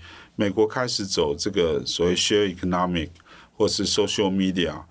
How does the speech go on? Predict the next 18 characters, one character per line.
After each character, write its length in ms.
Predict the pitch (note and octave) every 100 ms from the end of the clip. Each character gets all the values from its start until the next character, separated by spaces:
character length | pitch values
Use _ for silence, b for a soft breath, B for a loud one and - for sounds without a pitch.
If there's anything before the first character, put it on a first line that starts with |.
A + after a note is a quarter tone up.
| B B B
或 160 | - G2
是 140 | F#2+
internet 500 | G2 A#2+ B2 G#2+ F#2+
的 120 | E2+
起 240 | E2 - D2+
来 200 | E2+ D#2+
以 80 |
后， 160 | E2 G2+
造 200 | - F#2+
成 300 | E2 E2+ E2
所 160 | E2 F#2
有 180 | F#2
的 200 | E2 D#2+
人， 340 | D2+ D#2+ D2+ C#2
不 80 | -
管 180 | G2 D#2+
enterprise 640 | - A2 G#2+ G#2 G2+ F2 -
software 500 | F#2+ F2+ G2 F2